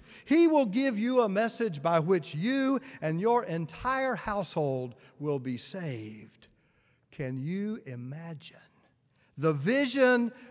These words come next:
that Cornelius and his entire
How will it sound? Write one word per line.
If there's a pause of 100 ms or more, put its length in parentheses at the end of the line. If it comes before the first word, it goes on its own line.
that
Cornelius (180)
and
his
entire